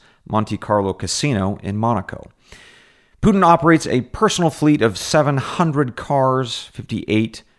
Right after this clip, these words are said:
private planes, twenty helicopters. Russia's version of Air Force One, called the Flying Kremlin, well, it features two golden toilets and a private three-bedroom residence.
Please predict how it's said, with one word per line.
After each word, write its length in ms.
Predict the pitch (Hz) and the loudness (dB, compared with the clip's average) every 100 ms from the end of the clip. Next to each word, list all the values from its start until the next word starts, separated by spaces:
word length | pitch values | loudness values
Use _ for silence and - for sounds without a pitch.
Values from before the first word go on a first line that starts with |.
| _ _ | _ _
private 380 | 113 110 95 - | 0 0 0 -6
planes, 500 | - 98 95 98 - | -4 -2 -2 -4 -8
twenty 340 | - 143 147 | -2 0 2
helicopters. 600 | 131 123 - 90 92 95 - - - - - | 2 2 0 -4 -4 -8 -8 -20 -20 -20 -6
Russia's 460 | 135 160 294 330 240 | 2 2 2 0 -2
version 440 | 151 165 131 139 | 2 2 4 0
of 140 | 123 104 | 0 0
Air 140 | - 139 | 2 2
Force 340 | 135 127 - | 2 -2 0
One, 440 | 107 110 139 139 - | -2 -2 -4 -10 -18
called 260 | - 110 98 | -4 -2 -2
the 120 | 90 | -6
Flying 500 | - - 107 107 101 | -8 -2 0 2 0
Kremlin, 420 | - 107 104 117 - - - - | -2 -2 -2 -4 -8 -20 -20 -14
well, 120 | - 160 | -6 -6
it 80 | |
features 480 | - 226 - 180 139 | -2 -4 0 0 0
two 320 | - - 247 | -4 -2 0
golden 300 | 208 214 202 | 4 4 4
toilets 720 | 196 196 170 190 - - - - - | 0 2 2 0 -8 -14 -14 -14 -12
and 80 | |
a 20 | - | -10
private 460 | - 131 131 135 | 0 2 2 -2
three-bedroom 800 | - 135 120 95 90 95 98 101 | -6 -4 0 0 2 0 -2 -4
residence. 680 | 113 127 92 - - - - | -2 -2 -2 -10 -14 -16 -16